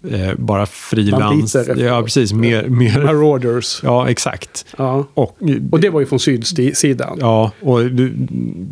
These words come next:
Speaker 1: någon sån var ju han.
Speaker 2: Jo.
Speaker 1: Helt klart. Han, så han, han är ju genomrutten.
Speaker 2: Ja. Men alltså, eh, nu... nu, nu, eh, blottläggs, eh, ens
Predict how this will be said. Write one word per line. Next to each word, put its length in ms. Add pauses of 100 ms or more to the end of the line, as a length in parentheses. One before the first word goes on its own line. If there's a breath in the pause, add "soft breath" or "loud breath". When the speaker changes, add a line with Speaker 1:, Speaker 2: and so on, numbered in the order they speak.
(540)
Speaker 1:
någon 280
sån 280
var 180
ju 100
han. 360
Speaker 2:
Jo. 260 (200 loud breath)
Speaker 1:
Helt 200
klart. 220
Han, 200
så 100
han, 340
han 240
är 80
ju 220
genomrutten. 1200 (140)
Speaker 2:
Ja. 200 (380 loud breath)
Men 140
alltså, 480 (680)
eh, 360
nu... 360
nu, 540 (480 loud breath)
nu, 520
eh, 200 (280)
blottläggs, 920
eh, 300 (160)
ens 180